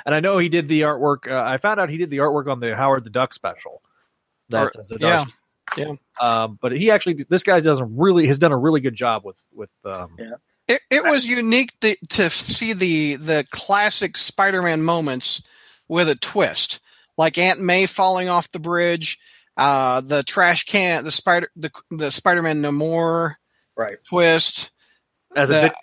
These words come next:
Speaker 1: with a Ditko-esque Spider-Man, not a Romita Spider-Man.
Speaker 2: Oh yeah, yeah. I thought that,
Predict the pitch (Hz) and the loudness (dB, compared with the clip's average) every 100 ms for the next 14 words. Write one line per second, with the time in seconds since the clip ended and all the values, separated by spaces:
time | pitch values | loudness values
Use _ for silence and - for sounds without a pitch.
0 | - _ - 160 160 139 120 175 170 156 | -18 _ -12 0 0 2 2 0 2 0
1 | 131 151 - - - 147 131 127 127 120 | 2 2 0 -6 0 2 2 0 -4 -2
2 | 127 123 120 113 104 117 120 123 104 - | -2 0 -2 -4 -6 -8 -6 -6 -6 -4
3 | 98 90 87 85 95 - - 104 98 95 | -4 -2 -2 -2 -4 -10 -6 -4 -4 -6
4 | 104 - _ _ - 123 - 370 381 277 | -8 -14 _ _ -6 -2 0 0 0 0
5 | - | -2